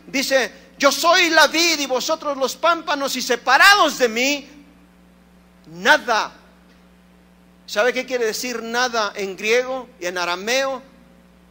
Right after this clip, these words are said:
y en hebreo y en inglés y en japonés?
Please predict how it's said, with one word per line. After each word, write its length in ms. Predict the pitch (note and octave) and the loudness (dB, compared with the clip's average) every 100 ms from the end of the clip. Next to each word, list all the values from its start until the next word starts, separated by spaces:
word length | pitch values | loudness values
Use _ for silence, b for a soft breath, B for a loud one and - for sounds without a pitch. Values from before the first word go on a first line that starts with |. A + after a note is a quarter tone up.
| _ _ _ _ _ _ _ _ _ _ _ _ | _ _ _ _ _ _ _ _ _ _ _ _
y 80 | F3+ | -8
en 100 | F#3 | -4
hebreo 520 | F#3+ G3+ B3 C4+ C#4 - - _ _ _ _ _ | -2 0 0 0 -2 -10 -20 _ _ _ _ _
y 140 | F#3+ | -8
en 100 | F#3 | -4
inglés 480 | F#3+ F#3 G#3+ B3+ C4 | -4 -4 0 0 0
y 80 | B3+ | -6
en 80 | G#3+ | -10
japonés? 680 | F#3+ F#3 F#3+ G3+ C#4 C4+ | -10 -10 -8 -6 -6 -8